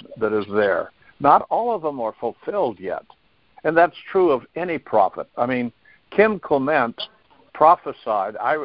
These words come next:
I was an avid follower of Kim Clement. Kim Clement prophesied about Trump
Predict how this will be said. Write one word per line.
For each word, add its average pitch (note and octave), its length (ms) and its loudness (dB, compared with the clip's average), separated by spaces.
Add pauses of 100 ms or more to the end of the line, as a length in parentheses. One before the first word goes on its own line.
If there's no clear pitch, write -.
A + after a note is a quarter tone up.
I B2+ 160 -4
was C#3 240 -8
an A2+ 220 -8
avid C3+ 360 2 (100)
follower A#2+ 460 0
of E2+ 140 -10
Kim A2 220 -6
Clement. G#2+ 360 -4 (340)
Kim A3 240 4
Clement C#3+ 480 0 (100)
prophesied B2+ 720 0
about G#2 320 -4 (100)
Trump D#3 320 -2